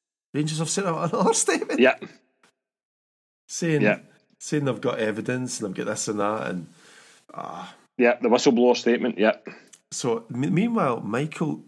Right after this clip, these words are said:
Speaker 1: Stewart and Tom English are just like, they're just like little boys going to the fair. They're like, <gasps> "Oh, oh,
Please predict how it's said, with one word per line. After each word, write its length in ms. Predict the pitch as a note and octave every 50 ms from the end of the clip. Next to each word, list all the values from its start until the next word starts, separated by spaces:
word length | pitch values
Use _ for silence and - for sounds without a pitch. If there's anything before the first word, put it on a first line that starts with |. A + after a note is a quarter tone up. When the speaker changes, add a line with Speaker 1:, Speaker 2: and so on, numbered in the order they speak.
| _
Speaker 1:
Stewart 500 | - - - - - G2+ F#2 F2 E2 - - _ _ _ _ _ _ _ -
and 120 | - F#2+
Tom 260 | F#2 - A2 G#2 F#2+ F#2
English 400 | F#2 F#2 F2+ F#2+ F#2 F#2 F#2 - -
are 100 | F2+ F2+
just 260 | F2+ - G2 F#2 - -
like, 300 | F2+ - - - _ _
they're 100 | - F#2
just 240 | F#2 - A#2 - -
like 160 | A#2+ F2 - -
little 260 | - G2 F#2 E2+ G2
boys 640 | F#2 - F#2 F2+ A2 C#3+ D3+ A#2 F2+ - - - - _ _ _ _ _ _ _ _ _ _
going 160 | - A2 A#2 A2+
to 60 | -
the 100 | F2+ F2+
fair. 380 | - - G#2+ A2+ C#3+ E3 D3 B2+
They're 80 | A2 G2
like, 200 | G#2+ G#2+ A#2 - -
<gasps> 40 | - D3+ D3+ - - - - - - - - -
"Oh, 200 | B3 A#3+ G3 F#3 - - - -
oh, 260 | B3+ B3 A3+ F3+ -